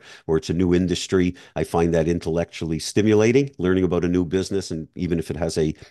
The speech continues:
reasonably steep learning curve, as long as I, my skill set is what it needs to grow. But I've typically, my idea, philosophy has always, you know, been go in, I wanna learn about that business. I get very involved operationally for a short period of time and then bring in people.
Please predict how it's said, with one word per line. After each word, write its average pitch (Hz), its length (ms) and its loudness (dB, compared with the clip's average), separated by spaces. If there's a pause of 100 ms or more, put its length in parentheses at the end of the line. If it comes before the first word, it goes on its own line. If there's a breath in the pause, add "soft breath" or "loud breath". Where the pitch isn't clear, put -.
(140 loud breath)
reasonably 87 600 0
steep - 420 -8
learning 95 260 4
curve, 113 200 2
as - 120 0
long 147 240 6
as 131 100 4
I, 120 140 4 (200)
my 98 200 -2
skill 127 320 0
set 87 240 0
is 87 100 -8
what 90 140 -2
it 80 100 -8
needs 85 220 -6
to - 80 -6
grow. 98 280 2 (220 loud breath)
But 92 100 2
I've 87 120 2
typically, 92 580 0 (140)
my 90 160 2
idea, 87 320 -2
philosophy 92 580 -2
has 85 140 -4
always, 87 320 -4 (100)
you - 80 -12
know, 85 80 -2
been 90 220 0
go 90 240 2
in, 85 120 2
I 80 60 0
wanna 82 320 0 (200 soft breath)
learn 98 220 2
about 90 220 0
that 80 140 -2
business. 82 240 -6
I 82 100 -4
get 85 160 0
very 95 260 2
involved 87 400 -2
operationally 82 680 -4
for 73 100 -10
a 73 60 -8
short 101 320 2
period 85 240 -2
of 78 80 -8
time 127 360 2 (280 loud breath)
and 95 100 2
then 107 120 4
bring 113 200 0
in 117 120 2
people. 135 380 -4